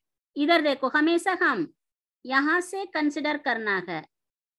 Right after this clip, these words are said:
One decimeter, two decimeter, ठीक है। इधर ये ध्यान से देखो बेटा, one decimeter,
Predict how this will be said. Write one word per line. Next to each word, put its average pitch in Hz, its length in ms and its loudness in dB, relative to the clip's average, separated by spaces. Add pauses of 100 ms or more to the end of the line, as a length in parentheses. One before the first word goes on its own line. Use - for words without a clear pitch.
(540)
One 294 580 4
decimeter, 339 840 2 (1400)
two 339 260 0
decimeter, 208 880 -4 (840)
ठीक 311 140 -8
है। 330 300 -4 (1080)
इधर 294 360 0
ये 285 240 0
ध्यान 294 300 2
से 339 140 -4
देखो 302 280 -2
बेटा, 302 300 0 (560)
one 247 340 0
decimeter, 320 720 -2